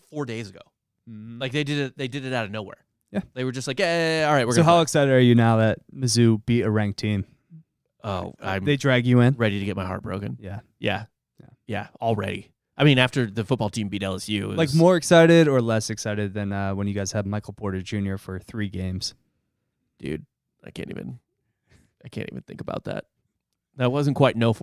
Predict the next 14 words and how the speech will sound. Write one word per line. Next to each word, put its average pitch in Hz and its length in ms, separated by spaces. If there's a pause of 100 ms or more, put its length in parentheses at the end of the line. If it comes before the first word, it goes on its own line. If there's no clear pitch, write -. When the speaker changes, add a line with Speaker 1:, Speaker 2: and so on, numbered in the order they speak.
Speaker 1:
Norfolk 117 420
State, 110 400
but 107 200
it 107 80
was 98 280 (240)
a 113 80
Speaker 2:
One 214 140
of 269 60
the 220 100
Speaker 1:
f-, - 20
Speaker 2:
Porter 180 160
brothers 175 280
still 160 180
there? 139 340